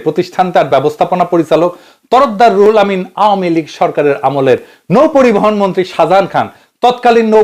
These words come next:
পরিবহন মন্ত্রণালয় সংক্রান্ত সংসদীয় স্থায়ী কমিটির সভাপতি নুরি আলম চৌধুরী, লিটন চৌধুরী নামে পরিচিত এবং স্থানীয় সাবেক সংসদ সদস্য এম এ লতিফের ঘনিষ্ঠ ছিলেন। এই ব্যবসা আওয়ামী লীগ নেতাদের দখলে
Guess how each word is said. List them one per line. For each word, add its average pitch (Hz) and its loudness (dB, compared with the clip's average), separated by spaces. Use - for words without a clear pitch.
পরিবহন 196 2
মন্ত্রণালয় 175 0
সংক্রান্ত 170 -4
সংসদীয় 190 -2
স্থায়ী 165 0
কমিটির 160 -4
সভাপতি 165 2
নুরি 277 4
আলম 233 4
চৌধুরী, 147 0
লিটন 220 2
চৌধুরী 180 0
নামে 160 0
পরিচিত 127 -2
এবং 180 -2
স্থানীয় 190 -2
সাবেক 208 2
সংসদ 190 -6
সদস্য 165 -6
এম 233 2
এ - 2
লতিফের 185 0
ঘনিষ্ঠ 165 -12
ছিলেন। - -20
এই 143 4
ব্যবসা 156 -2
আওয়ামী 180 0
লীগ 135 -4
নেতাদের 127 -4
দখলে - -16